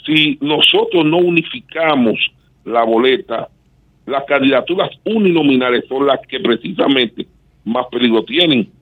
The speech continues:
porque se ganan con mayoría simple. Entonces, no es con un porcentaje del voto. Yo he visto perder a senadores, alcaldes y directores hasta por dos y tres votos. O sea, entonces,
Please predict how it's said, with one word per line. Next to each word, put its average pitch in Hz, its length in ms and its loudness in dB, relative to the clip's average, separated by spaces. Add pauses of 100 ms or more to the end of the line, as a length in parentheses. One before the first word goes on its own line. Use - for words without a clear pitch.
(180)
porque 127 280 -2
se 113 160 -2
ganan 147 440 0
con 143 420 -2 (220)
mayoría 113 580 2
simple. 170 420 -2 (460)
Entonces, 143 680 0
no 120 240 0
es 127 80 -2
con 139 160 -6
un 123 120 -2
porcentaje 127 680 -2
del 107 100 2
voto. 160 400 -2 (540)
Yo 135 120 -4
he 135 40 -2
visto 151 280 -2
perder 143 540 0
a 120 160 -4
senadores, 117 520 0 (540)
alcaldes 131 480 -2
y 151 40 4
directores 151 400 -2
hasta - 180 -6
por 107 240 -2
dos 131 160 2
y 127 80 0
tres 110 200 -2
votos. 117 440 -2
O - 60 0
sea, 117 200 2 (460)
entonces, 180 600 0